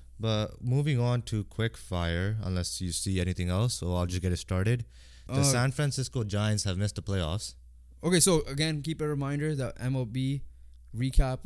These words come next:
Speaker 1: Yeah, like,
Speaker 2: pod
Speaker 1: a
Speaker 2: is
Speaker 1: proper
Speaker 2: coming out
Speaker 1: one.
Speaker 2: tomorrow.
Speaker 1: There's just a couple, like,
Speaker 2: Yeah.
Speaker 1: little news here.
Speaker 2: We'll bring this up then probably
Speaker 1: Yeah,
Speaker 2: too.
Speaker 1: Gabe Kapler, San Francisco Giants manager, has been fired. Uh, Giants choked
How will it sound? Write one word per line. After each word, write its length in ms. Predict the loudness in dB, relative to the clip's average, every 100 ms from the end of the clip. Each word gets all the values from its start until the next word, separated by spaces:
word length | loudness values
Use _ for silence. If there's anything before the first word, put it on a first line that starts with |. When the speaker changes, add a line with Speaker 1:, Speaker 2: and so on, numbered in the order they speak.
| 0
Speaker 1:
Yeah, 220 | 4 4
like, 160 | 4
Speaker 2:
pod 100 | 2
Speaker 1:
a 40 | 4
Speaker 2:
is 20 |
Speaker 1:
proper 140 | 4 6
Speaker 2:
coming 140 | 6
out 60 | 6
Speaker 1:
one. 100 | 4
Speaker 2:
tomorrow. 380 | 0 0 -4 -2
Speaker 1:
There's 140 | 2
just 200 | 2 0
a 40 |
couple, 280 | 0 0 2
like, 280 | 2 2 2
Speaker 2:
Yeah. 220 | 2 0 -2
Speaker 1:
little 500 | -6 -8 -2 0 2
news 220 | 2 0
here. 240 | 2 2 0
Speaker 2:
We'll 200 | 0 0
bring 200 | 2 2
this 140 | 0 -2
up 180 | -4 -4
then 240 | -2 0
probably 360 | 0 0 0 2
Speaker 1:
Yeah, 200 | 4 4
Speaker 2:
too. 60 | 0
Speaker 1:
Gabe 360 | 0 4 4
Kapler, 500 | 6 4 6 6 6
San 220 | 4 2
Francisco 400 | 4 2 0 0 0
Giants 460 | 2 4 2 0
manager, 480 | 0 0 0 0 0
has 240 | 0 0
been 220 | 0 0 0
fired. 580 | 0 2 2 2 -4 -10 -20 -20 -10
Uh, 260 | -2 0 0
Giants 460 | 2 4 4 2 0
choked 380 | 2 2 2